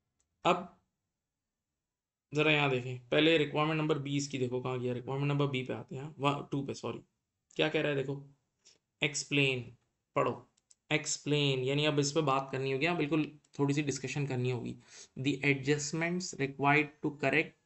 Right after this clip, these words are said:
the operating and investing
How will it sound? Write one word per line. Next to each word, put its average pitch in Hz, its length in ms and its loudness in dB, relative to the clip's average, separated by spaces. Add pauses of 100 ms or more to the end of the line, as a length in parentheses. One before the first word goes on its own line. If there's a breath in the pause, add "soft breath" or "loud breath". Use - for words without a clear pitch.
(320)
the 139 280 -4
operating 135 640 2 (800)
and 180 440 4 (120)
investing 147 680 0